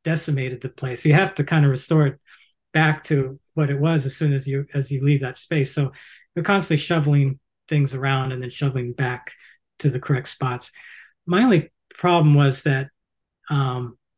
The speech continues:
in so many windows, there were, they were covered over with grating and metal and, and factory stuff, but there were still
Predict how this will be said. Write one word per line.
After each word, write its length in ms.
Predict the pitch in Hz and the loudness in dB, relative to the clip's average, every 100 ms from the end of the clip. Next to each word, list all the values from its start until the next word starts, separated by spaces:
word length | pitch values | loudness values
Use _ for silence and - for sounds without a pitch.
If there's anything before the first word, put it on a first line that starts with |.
| _ _ _ _ _ _ _ _ _ _ | _ _ _ _ _ _ _ _ _ _
in 100 | - | -4
so 180 | 151 214 | 0 2
many 200 | 202 165 | 4 4
windows, 680 | 139 165 180 143 117 120 - - | 4 4 4 0 -2 -8 -10 -2
there 120 | 143 | 0
were, 200 | 143 - _ _ _ 165 | -2 -6 _ _ _ 2
they 80 | |
were 360 | 160 160 147 143 | 4 6 4 0
covered 320 | - 226 170 151 | -2 2 2 2
over 280 | 175 156 | 2 2
with 160 | 127 123 _ | -2 -6 _
grating 520 | - 156 156 147 139 127 | 0 4 4 4 2 0
and 280 | 123 120 - - | -4 -8 -8 2
metal 400 | 156 151 147 135 | 4 4 2 2
and, 340 | 127 120 127 - - | -2 -6 -10 -8 -2
and 240 | 131 123 | -2 -2
factory 420 | - 147 147 139 | 0 0 0 -2
stuff, 320 | - - 131 - | -4 -4 -4 -2
but 140 | 147 | 0
there 80 | 170 | 2
were 40 | |
still 400 | 151 - 202 156 | 0 2 2 2